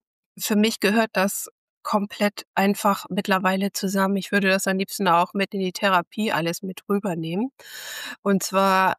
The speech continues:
ähm, wie soll ich das erklären? Wenn, wenn jetzt dieses Pferd komplett angespannt im Stress ist, ähm, spannen sich natürlich auch sämtliche Muskeln in diesem Pferd an. Unter anderem halt auch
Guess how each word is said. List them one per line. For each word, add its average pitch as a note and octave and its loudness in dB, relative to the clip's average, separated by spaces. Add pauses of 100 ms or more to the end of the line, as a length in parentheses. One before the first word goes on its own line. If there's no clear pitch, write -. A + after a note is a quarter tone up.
ähm, F3+ 2 (720)
wie - -12
soll F#3 0
ich F3+ -2
das - -6
erklären? F3 0
Wenn, F#3 4
wenn G3 4
jetzt G3 0
dieses G3+ 2
Pferd G#3+ 0
komplett F#3+ -2
angespannt G3 0
im G3 2
Stress - -2
ist, F#3 0
ähm, F3 2
spannen F3+ -2
sich F3+ -4
natürlich F3 0
auch E3+ 2
sämtliche F3 0 (100)
Muskeln F3+ 0
in F3 0
diesem E3 -4
Pferd - -4
an. E3 0 (580)
Unter G#3+ 4
anderem F#3+ 2
halt F3 0
auch E3 0